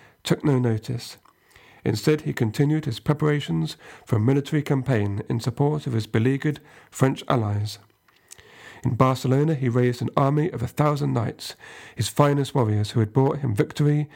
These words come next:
the year before in Las Navas de Tolosa. Combined with his troops from elsewhere in his realm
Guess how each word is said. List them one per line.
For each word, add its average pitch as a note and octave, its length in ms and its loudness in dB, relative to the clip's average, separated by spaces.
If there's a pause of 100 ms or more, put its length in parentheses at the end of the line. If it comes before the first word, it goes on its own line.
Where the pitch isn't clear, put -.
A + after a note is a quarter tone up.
(280)
the G#2+ 120 4
year C3 180 4
before D#3 400 2
in A2+ 180 -2
Las G#2 180 -2
Navas C#3+ 220 2
de C#3+ 120 -2
Tolosa. B2+ 540 0 (1160)
Combined B2 380 2
with C3 120 0
his G#2+ 100 0
troops D#3+ 320 0
from C3+ 160 -4
elsewhere D3 600 0 (260)
in C3 100 2
his A2 160 0
realm D3+ 380 0